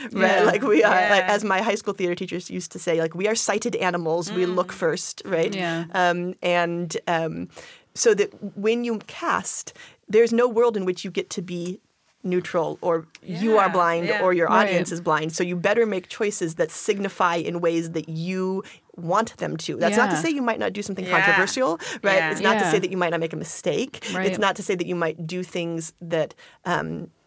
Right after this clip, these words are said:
Speaker 1: you know, create different types of emphases,
Speaker 3: Mm.
Speaker 1: but you don't, there's no place to be blind or neutral,
Speaker 3: Yeah.
Speaker 1: <laughs> right?
Speaker 2: Yeah.
Speaker 1: Yeah. Mm-hmm.
Speaker 2: Yeah.
Speaker 3: I still, I,
Speaker 1: Mm-hmm.
Speaker 3: I don't know, I can't think of a specific play, but I
Speaker 1: Mm-hmm.
Speaker 3: still, as you're talking, I'm thinking about,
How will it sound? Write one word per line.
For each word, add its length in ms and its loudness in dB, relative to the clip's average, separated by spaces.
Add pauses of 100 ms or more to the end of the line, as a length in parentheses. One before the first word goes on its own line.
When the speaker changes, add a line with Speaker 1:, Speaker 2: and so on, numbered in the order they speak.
(180)
Speaker 1:
you 120 -2
know, 100 0 (140)
create 480 -2
different 340 -4
types 260 -4
of 120 -6
emphases, 400 -6
Speaker 3:
Mm. 20 -16
Speaker 1:
but 140 -4
you 80 -4
don't, 240 0
there's 180 0
no 160 2
place 420 -6
to 140 -6
be 160 -4 (220)
blind 420 2
or 160 0
neutral, 380 0
Speaker 3:
Yeah. 240 -4
Speaker 1:
<laughs> 100 6
right? 260 6
Speaker 2:
Yeah. 380 2
Speaker 1:
Yeah. 140 2 (120)
Mm-hmm. 260 -2
Speaker 2:
Yeah. 240 -4 (720)
Speaker 3:
I 120 2
still, 400 -2
I, 140 6
Speaker 1:
Mm-hmm. 140 2
Speaker 3:
I 40 4
don't 80 0
know, 200 2
I 80 0
can't 200 -2
think 100 -2
of 60 -2
a 60 -2
specific 500 -4 (160)
play, 320 0
but 140 -2
I 80 4
Speaker 1:
Mm-hmm. 140 -2
Speaker 3:
still, 200 2
as 120 2
you're 80 -2
talking, 360 0
I'm 140 -4
thinking 340 -6
about, 420 -2